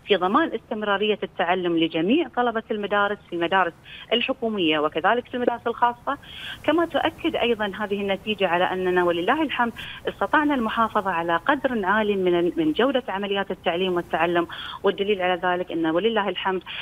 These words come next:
آه، مستوانا ما ثبت، بل بالعكس أن احنا تحسنا عن خمس سنوات سابقة. طبعًا هذه ليست طموح، ولكن احنا نطمح إلى الوصول أيضًا إلى المزيد والمزيد أيضًا من التقدم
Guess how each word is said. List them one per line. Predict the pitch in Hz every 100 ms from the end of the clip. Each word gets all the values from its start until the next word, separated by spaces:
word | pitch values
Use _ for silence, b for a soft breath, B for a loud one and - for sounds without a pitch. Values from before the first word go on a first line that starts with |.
| B
آه، | 165 165
مستوانا | - 180 - 190 185 170
ما | 196 240
ثبت، | - 240 277
بل | 190 175
بالعكس | 165 165 277 - B B 175
أن | 180
احنا | 185 185
تحسنا | - 180 - 202 190 185
عن | 165 160 165 B -
خمس | 190 180 -
سنوات | 160 160 160 165 160 - -
سابقة. | 131 - - - B B
طبعًا | 190 165 180
هذه | 190
ليست | 180 214 185
طموح، | - 240 214 - - B B B
ولكن | 196 196 196 208
احنا | 180 196
نطمح | 202 208 196
إلى | - 175 175 170 B B
الوصول | 190 170 165 190 175
أيضًا | 208 220 175 175 B B
إلى | 180 175
المزيد | 170 175 165 226 226
والمزيد | 185 175 165 180 170
أيضًا | 170 160 160
من | 160 160
التقدم | - 160 160 147 160